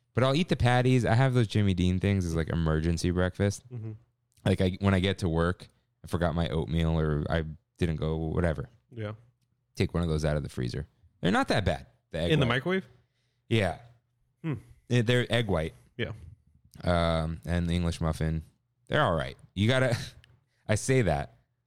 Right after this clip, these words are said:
Speaker 1: but then I add some sort of hot sauce. I add a little <laughs> bit of mayo, and I add, like, either, like, s-,
Speaker 2: Why?
Speaker 1: salt or some sort of seasoning 'cause it, it's not, it needs all that.
Speaker 2: You don't need mayo in there.
Speaker 1: Yeah, you do.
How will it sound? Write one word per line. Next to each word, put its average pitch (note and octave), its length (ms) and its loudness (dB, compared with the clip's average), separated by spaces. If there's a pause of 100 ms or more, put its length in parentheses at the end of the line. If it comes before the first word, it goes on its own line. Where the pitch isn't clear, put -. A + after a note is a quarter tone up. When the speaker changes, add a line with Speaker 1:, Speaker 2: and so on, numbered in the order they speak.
(100)
Speaker 1:
but G2+ 120 2
then G#2+ 160 2
I F#2+ 160 4
add F2 500 0 (440)
some G2 260 -2
sort G2 240 0
of E2 80 2
hot D#2 220 -2
sauce. - 340 -10 (500)
I F2+ 120 0
add F2 180 2
a F#2 40 2
little F#2 200 2
<laughs> - 0 -
bit D#2+ 100 0
of G2 80 2
mayo, D#2 460 0 (420)
and F2+ 100 2
I F2 40 2
add, F#2+ 320 0
like, F#2+ 200 0
either, G2 300 0
like, F2+ 160 2
s-, D3+ 280 -6
Speaker 2:
Why? A#2 40 -10
Speaker 1:
salt F2+ 560 0
or F2 60 0
some F2 200 -2
sort F2 180 0
of D#2+ 60 -2
seasoning D#2 380 -2
'cause D2 340 -6
it, D#2+ 160 -2 (120)
it's - 260 -10
not, D2 280 -6
it E2+ 60 -4
needs D#2 240 -6
all C#3 260 -8
that. C#3 180 -8
Speaker 2:
You C#3+ 100 0
don't D3 220 4
need B2+ 180 2
mayo G#2 320 -6
in F2 80 -12
there. - 220 -14 (180)
Speaker 1:
Yeah, C#2+ 140 -6
you B1 140 -10
do. G1+ 100 -14